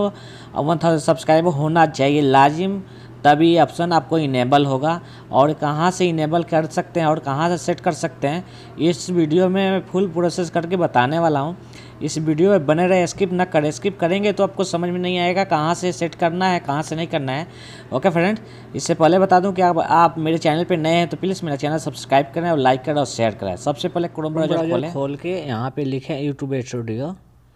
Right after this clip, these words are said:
Speaker 2: देख सकते हैं फ्रेंड, यहाँ YouTube स्टूडियो लिखने के बाद सर्च करें। सर्च करने के बाद सबसे ऊपर वाला ऑप्शन पे क्लिक करें, उसके बाद फिर दोबारा Chrome ब्राउज़र में क्लिक करें, उसके बाद नीचे के ऑप्शन पे क्लिक करें।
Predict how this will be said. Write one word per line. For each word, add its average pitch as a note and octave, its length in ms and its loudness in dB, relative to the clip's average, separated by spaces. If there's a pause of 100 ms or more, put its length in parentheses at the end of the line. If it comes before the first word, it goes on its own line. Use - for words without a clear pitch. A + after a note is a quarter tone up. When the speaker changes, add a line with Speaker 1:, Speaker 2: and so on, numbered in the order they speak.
(600)
Speaker 2:
देख A#2+ 180 -10
सकते C#3 280 -6
हैं C3 80 -2
फ्रेंड, B2+ 380 -6
यहाँ A#2+ 340 -4
YouTube C3+ 440 -6
स्टूडियो C3 300 -6
लिखने C3+ 320 -8
के D3 80 -4
बाद B2+ 200 -4
सर्च B2 320 -8
करें। A2+ 280 -6
सर्च C3 280 -8
करने D3 260 -8
के C#3+ 60 -4
बाद C#3 220 -4
सबसे C3 320 -10
ऊपर C#3 260 -6
वाला C#3+ 200 -4
ऑप्शन C3+ 240 -10
पे C3 120 -10
क्लिक B2+ 320 -8
करें, A#2 360 -8
उसके A#2+ 240 -12
बाद C3 160 -8
फिर D#3 220 -8
दोबारा C#3 280 -4
Chrome C#3 240 -10
ब्राउज़र C3+ 240 -4
में B2+ 100 -8
क्लिक A2+ 260 -12
करें, A#2+ 260 -10 (560)
उसके C3+ 300 -6
बाद C#3 260 -2
नीचे C3+ 440 -6
के D3+ 100 -6
ऑप्शन C#3 300 -6
पे C3+ 120 -8
क्लिक B2+ 320 -6
करें। A2+ 260 -8